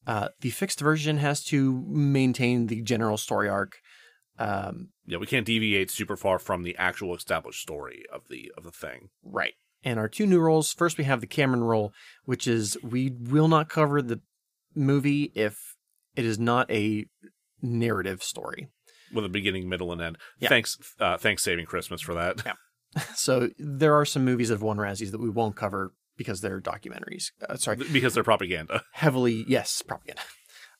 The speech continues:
Speaker 1: Uh, and then the second rule is the Jones rule, which is w-, if the actor is a deplorable human being, like, true human trash,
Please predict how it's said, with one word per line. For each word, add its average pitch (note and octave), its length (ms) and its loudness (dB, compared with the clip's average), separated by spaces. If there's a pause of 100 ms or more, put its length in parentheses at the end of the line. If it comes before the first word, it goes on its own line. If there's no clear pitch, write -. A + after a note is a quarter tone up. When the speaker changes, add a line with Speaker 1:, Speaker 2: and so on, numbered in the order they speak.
Speaker 1:
Uh, A#2 260 8
and B2 120 2
then A#2 100 4
the A#2+ 80 4
second A#3 240 0
rule C3+ 240 6
is A2 140 -2
the A#2+ 80 -6
Jones C3 280 2
rule, F#2+ 320 -2 (320)
which B2 220 -2
is G2+ 320 0 (120)
w-, A#2+ 480 -10 (600)
if C#3 220 0
the C3 280 -2
actor A#2+ 640 2
is A#2+ 140 0
a A2+ 100 0
deplorable A#2+ 600 0
human G#2+ 260 0
being, G2+ 420 -2
like, G2 200 -10
true C#3 340 0
human G#2 560 0 (500)
trash, G2+ 680 -4